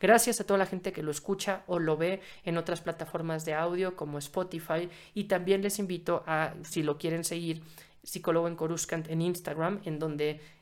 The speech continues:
llevo, no sé, más de ciento ochenta posts, en donde día con día voy haciendo uno de estos análisis. Aquí verán que en el podcast, eh, tomo muchos de estos análisis. Ahorita habré mencionado siete u ocho de estos posts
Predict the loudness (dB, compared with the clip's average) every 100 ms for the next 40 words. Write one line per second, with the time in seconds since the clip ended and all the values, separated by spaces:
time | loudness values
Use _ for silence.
0 | _ 0 2 4 4 4 0 -4 -4 -2
1 | 0 0 0 0 0 0 -2 0 0 2
2 | -2 -2 -2 -2 -2 2 0 0 -4 -6
3 | -4 -4 -4 -2 2 2 2 -2 0 0
4 | -2 -4 -16 -6 -2 0 -2 -4 -4 -4
5 | -2 -2 -4 -6 -10 -8 -6 -6 -6 -8
6 | -8 -8 -4 -2 0 -2 -2 -2 0 -2
7 | 0 -2 -2 -10 -20 -20 -8 0 0 0
8 | 2 4 4 2 -2 -4 -4 -4 -4 0
9 | 0 0 -2 -4 -6 -10 -16 -6 2 4
10 | 2 2 2 2 0 -2 -2 -2 -2 0
11 | 2 2 2 2 0 -2 -2 -4 -4 0
12 | 0 -2 -8